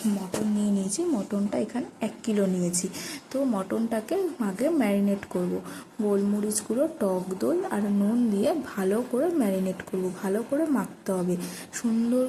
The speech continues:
করে ম-, মেখে, আহ, ফ্রিজে দু ঘন্টা রেখে দেবো। রেখে দিলে কী হবে, টক দইটা যে রয়েছে, জাল-, গোলমরিচ, নুনটা না বেশ মাংসের মধ্যে, এ, চলে যাবে। তো চলে গেলে, মাংসের মধ্যে যখন ঢুকে যাবে, তখন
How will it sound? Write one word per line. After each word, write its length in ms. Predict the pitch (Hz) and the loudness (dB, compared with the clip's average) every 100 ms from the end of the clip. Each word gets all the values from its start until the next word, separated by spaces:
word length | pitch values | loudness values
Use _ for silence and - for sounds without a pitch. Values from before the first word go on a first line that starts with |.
| 254 | 0
করে 180 | 254 247 | 2 2
ম-, 340 | 208 196 202 - | 2 2 0 0
মেখে, 460 | 202 196 190 - 320 | 2 0 -2 -2 -2
আহ, 580 | - - - - 208 | -2 -10 -12 -6 -4
ফ্রিজে 640 | 202 - - 214 208 269 381 | -4 -6 -2 0 0 0 0
দু 280 | 269 214 202 208 | 0 0 -2 0
ঘন্টা 380 | 226 226 339 | 0 2 2
রেখে 300 | 294 180 196 | 2 2 0
দেবো। 240 | 175 175 175 180 262 - 208 | 0 0 -2 -6 -10 -4 0
রেখে 300 | 202 208 254 | 0 2 2
দিলে 240 | 285 294 | 2 2
কী 160 | 294 240 | 2 2
হবে, 180 | 220 294 | 2 2
টক 160 | 220 190 202 | 0 0 0
দইটা 360 | 233 240 247 233 | 0 0 0 0
যে 200 | 247 247 | 0 2
রয়েছে, 640 | 220 214 202 202 311 311 | 2 2 2 2 2 2
জাল-, 520 | 214 208 190 202 202 | 2 0 0 0 2
গোলমরিচ, 580 | 202 202 208 214 233 220 | 2 4 2 2 0 0
নুনটা 380 | 214 202 285 339 | 2 2 2 0
না 120 | 370 | 2
বেশ 320 | 226 262 262 | 2 2 2
মাংসের 460 | 208 185 180 - - | 0 0 -2 -2 0
মধ্যে, 440 | 220 226 - 403 427 - - - | 0 -2 -2 -2 -2 -8 -10 -6
এ, 120 | 247 254 233 | -2 0 0
চলে 260 | - 226 196 | 0 4 4
যাবে। 260 | 185 180 180 | 4 2 0
তো 100 | 262 | 0
চলে 320 | 269 220 208 254 | 0 2 4 4
গেলে, 220 | 269 233 | 2 2
মাংসের 440 | 254 190 196 226 | 2 0 0 0
মধ্যে 260 | 233 226 247 | 0 0 0
যখন 240 | 233 254 | 2 2
ঢুকে 300 | 208 208 - | 2 0 0
যাবে, 260 | 202 254 381 | 2 2 2
তখন 300 | 233 202 285 | 2 0 0